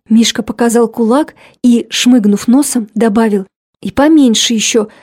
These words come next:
точно как светлячки. Покружили немного, в окно постучались и улетели куда-то». Предположение, что Сашка мог податься в город, чтобы увидеться со мной, я отмела сразу.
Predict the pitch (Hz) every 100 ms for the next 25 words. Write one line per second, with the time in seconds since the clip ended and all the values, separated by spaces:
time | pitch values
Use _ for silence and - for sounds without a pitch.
0 | _ 277 - 285 320 311 302 320 359 -
1 | - 254 226 - _ _ _ 254 - 233
2 | 214 349 403 269 233 214 214 - _ _
3 | _ 254 254 277 - 220 - 214 - 339
4 | 370 - - _ _ 220 254 349 - 226
5 | 214 214 208 233 220 233 - _ _ _
6 | _ _ _ _ _ _ 214 214 - 240
7 | 233 214 277 269 - - 220 214 240 247
8 | - 226 226 - 233 226 220 - 208 202
9 | 277 320 - _ _ _ - 247 214 262
10 | 254 208 214 220 - 226 233 214 - _
11 | 202 247 294 269 214 254 - 294 226 -